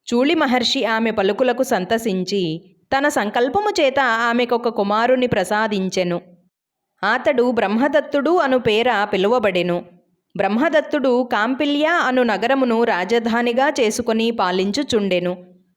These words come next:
మంత్రుల సలహా అనుసరించి కుశనాభుడు బ్రహ్మదత్తుని సాదరముగా ఆహ్వానించి,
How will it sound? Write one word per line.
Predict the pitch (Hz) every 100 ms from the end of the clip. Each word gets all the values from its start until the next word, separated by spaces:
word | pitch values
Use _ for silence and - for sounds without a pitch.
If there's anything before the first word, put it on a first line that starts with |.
| _ _ -
మంత్రుల | 202 220 349 381
సలహా | 392 294 277 294
అనుసరించి | 294 233 233 262 233 202 185 208 180 180 - - -
కుశనాభుడు | 254 349 339 320 339 392 302 277
బ్రహ్మదత్తుని | 240 208 240 277 285 277 269
సాదరముగా | 269 214 202 247 247 247 247
ఆహ్వానించి, | 240 185 175 208 214 208 202 202 202 208 -